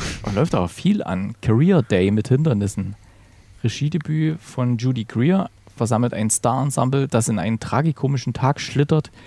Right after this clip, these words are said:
in dem sich alles immer zum Schlechteren wendet. Uh. Ah, dann läuft der Film an. Da hatte ich dir, glaub ich, mal den Trailer geschickt. Ich weiß gar nicht, ob wir hier in der Sendung drüber geredet haben. Mutafukas,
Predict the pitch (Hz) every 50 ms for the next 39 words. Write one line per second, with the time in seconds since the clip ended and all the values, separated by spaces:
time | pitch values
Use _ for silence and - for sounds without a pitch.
0 | - - - - - 123 104 120 117 117 117 123 - - 95 110 135 135 - -
1 | 127 123 123 - - - 117 - - 110 113 - - 101 101 98 101 101 92 92
2 | 98 92 - - - - _ _ - _ _ - 110 98 92 - - _ _ _
3 | _ - - - - - - - - _ _ - - - _ - 139 151 156 139
4 | 131 131 147 151 - 147 131 - - 165 202 170 151 127 139 151 156 147 - -
5 | 170 180 - 180 156 165 143 - 143 135 131 139 131 120 - - - 131 135 170
6 | 175 156 139 - - 143 - - - 110 120 - - 131 127 131 139 123 - 131
7 | 127 123 131 131 127 120 123 117 113 113 - - 123 151 160 139 - - 135 123
8 | 127 127 123 123 135 123 120 123 139 180 - - 147 139 - - - 180 - 131
9 | 123 156 - -